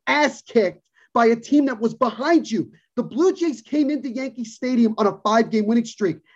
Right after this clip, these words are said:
They left New York on a nine-game winning streak. You gave them life. You gave them the belief. This organization doesn't put belief in itself because they don't want to do that.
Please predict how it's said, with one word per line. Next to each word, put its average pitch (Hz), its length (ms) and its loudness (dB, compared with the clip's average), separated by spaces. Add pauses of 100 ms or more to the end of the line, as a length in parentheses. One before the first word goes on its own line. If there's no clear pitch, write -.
(140)
They 226 160 2
left 185 340 -4
New 339 120 4
York 370 340 4 (180)
on 339 120 2
a 381 120 2
nine-game 277 540 4
winning 196 240 0
streak. 170 400 -6 (640)
You 311 260 4
gave 330 300 2
them 311 200 2
life. 233 520 2 (320)
You 262 220 2
gave 277 340 2
them 285 160 2
the 269 80 0
belief. 240 580 2 (840)
This 311 200 2
organization 311 680 2
doesn't 277 360 -2
put 339 240 -2
belief 302 400 0
in 262 80 0
itself 208 520 -4 (200)
because 247 260 -4
they 285 100 -4
don't 254 340 0
want 330 380 0
to 254 100 -2
do 196 200 -2
that. 143 240 -4